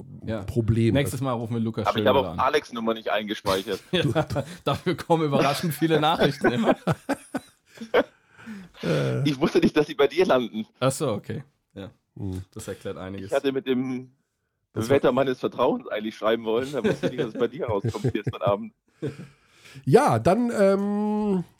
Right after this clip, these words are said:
Speaker 2: se-, äh, da wir uns ja nie sehen, aber am Freitag werden wir uns tatsächlich sehen.
Speaker 3: Aber
Speaker 2: Bei der
Speaker 3: Freitag tatsächlich, ja, das
Speaker 2: Ja,
Speaker 3: stimmt.
Speaker 2: bei der Staffelübergabe zwischen ersten und zweiten Halbfinale.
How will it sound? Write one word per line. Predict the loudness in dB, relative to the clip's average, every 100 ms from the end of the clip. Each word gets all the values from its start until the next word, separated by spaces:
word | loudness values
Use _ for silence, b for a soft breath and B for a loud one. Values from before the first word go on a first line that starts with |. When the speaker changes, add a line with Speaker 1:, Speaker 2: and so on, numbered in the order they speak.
| _ _
Speaker 2:
se-, | -6 -2 0 2
äh, | 0 0
da | 0 0 0
wir | 0
uns | 0 2
ja | 2
nie | 2 2 0
sehen, | 0 0 0 0
aber | -2 0
am | -2
Freitag | 0 0 0 -2 -4
werden | 0 0 0 0
wir | 0
uns | -2 -6
tatsächlich | -6 -4 -4 -4 -4
sehen. | -2 -2 -4 0
Speaker 3:
Aber | 2
Speaker 2:
Bei |
der | 2
Speaker 3:
Freitag | 2 0 0
tatsächlich, | -2 -2 -6 -6 -4
ja, | 0 0
das | 0
Speaker 2:
Ja, |
Speaker 3:
stimmt. | -2 -6 -2
Speaker 2:
bei | 0
der | 0
Staffelübergabe | -2 -4 0 0 0 0 -4 -4 -6 -6
zwischen | -6 -6 -6
ersten | -4 -6 -4
und | -4 -4
zweiten | -4 -4 -4
Halbfinale. | -6 -4 -6 -6 -4 -6